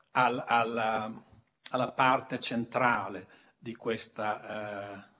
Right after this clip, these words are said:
chiacchierata. Eh, eh, riguarda Charles Babbage, eh,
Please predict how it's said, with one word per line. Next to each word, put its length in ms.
chiacchierata. 920
Eh, 280
eh, 280
riguarda 1120
Charles 500
Babbage, 720
eh, 480